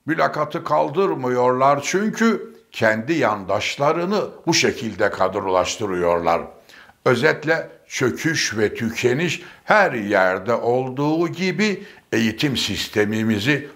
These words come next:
topyekün sarmış kuşatmış durumda. Devlet Bahçeli ile Milliyetçi Hareket Partisi'nin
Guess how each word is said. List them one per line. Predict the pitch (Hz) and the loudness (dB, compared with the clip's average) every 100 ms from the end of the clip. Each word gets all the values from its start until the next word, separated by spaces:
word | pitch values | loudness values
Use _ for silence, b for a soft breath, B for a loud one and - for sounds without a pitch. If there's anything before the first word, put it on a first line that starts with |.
| - - | -2 2
topyekün | 190 - - 110 92 - 123 | 2 2 -2 2 2 2 -4
sarmış | 113 120 107 92 101 - | 0 4 4 4 -2 -4
kuşatmış | - - 90 - 95 - | -4 0 0 0 -6 -4
durumda. | 95 90 82 85 80 - B B B B B | -2 0 0 2 2 0 B B B B B
Devlet | - 98 123 117 110 | 0 2 2 0 2
Bahçeli | 107 107 131 120 107 | 0 0 -2 0 0
ile | 101 101 | 0 0
Milliyetçi | 95 98 101 104 120 | -2 -2 -2 2 2
Hareket | 104 131 120 - | 2 0 -2 2
Partisi'nin | 107 98 113 110 - 107 104 98 | 2 2 -4 -6 -6 -6 -6 -10